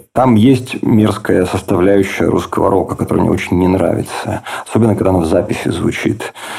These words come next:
А, ну, что я сделал? У меня один датчик, э, Миси стоит, э, на нижнем порожке, это пьезодатчик, и врезал второй датчик, э, Семюр Дункан,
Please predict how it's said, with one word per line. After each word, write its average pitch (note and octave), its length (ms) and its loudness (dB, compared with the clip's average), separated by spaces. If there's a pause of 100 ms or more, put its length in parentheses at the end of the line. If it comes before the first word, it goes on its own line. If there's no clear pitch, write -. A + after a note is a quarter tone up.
(280)
А, E2+ 560 0 (300)
ну, - 340 0
что C3+ 240 0
я G2+ 80 2
сделал? F#2 460 2
У F#2+ 40 2
меня A2 260 4
один G#2 260 4
датчик, G2+ 560 0
э, F2+ 400 2 (680)
Миси G#2 640 2 (420)
стоит, F2+ 640 0
э, D#2+ 360 0 (1300)
на F#2+ 80 2
нижнем F2+ 380 2
порожке, F#2+ 800 0 (560)
это F2+ 320 -2
пьезодатчик, C3 880 0 (400)
и G#2+ 240 4
врезал A#2+ 460 4
второй G#2+ 360 2
датчик, C#3 560 -2
э, - 500 0
Семюр G#2+ 360 2
Дункан, G2+ 560 0